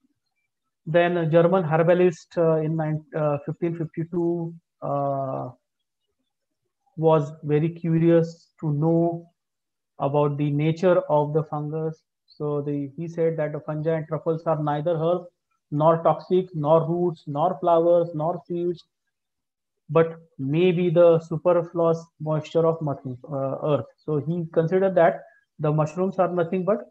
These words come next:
it's a moisture of earth. And from the moisture of the earth, uh, the fungus and the truffles that grow, or, uh, the rotten, uh, wood or other rotten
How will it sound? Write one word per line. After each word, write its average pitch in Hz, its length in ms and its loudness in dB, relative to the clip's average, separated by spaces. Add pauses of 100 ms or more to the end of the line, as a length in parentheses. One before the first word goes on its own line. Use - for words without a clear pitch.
it's - 260 -8
a 170 60 0
moisture 156 420 0
of 190 200 2
earth. 127 200 -6 (560)
And 139 240 -8 (100)
from 175 260 2
the 226 80 2
moisture 185 360 2
of 175 120 2
the 175 100 2
earth, 180 200 4 (640)
uh, 139 440 -2
the 147 100 -2
fungus 143 440 -4
and 143 140 -4
the 139 180 -2
truffles 143 520 -8 (240)
that 131 220 -8 (300)
grow, 139 320 -6 (580)
or, 147 440 -2
uh, 147 360 -2 (300)
the 143 280 -6
rotten, 165 560 0
uh, 156 180 0 (200)
wood 147 420 2 (840)
or 165 260 2
other 156 220 6
rotten 160 500 4